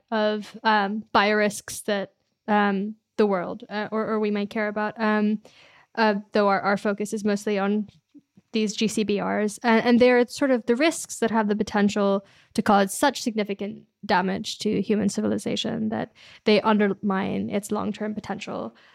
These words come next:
Um, and yeah, therefore it can sort of cause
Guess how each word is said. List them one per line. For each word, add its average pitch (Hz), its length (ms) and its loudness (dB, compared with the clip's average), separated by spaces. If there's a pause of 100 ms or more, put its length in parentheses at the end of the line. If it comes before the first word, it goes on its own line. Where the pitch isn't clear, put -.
(100)
Um, 196 400 0 (160)
and 196 380 0 (680)
yeah, 226 200 -2 (120)
therefore 208 320 2
it 196 120 -2
can 202 400 2
sort 208 140 0
of - 200 -8 (100)
cause 202 460 0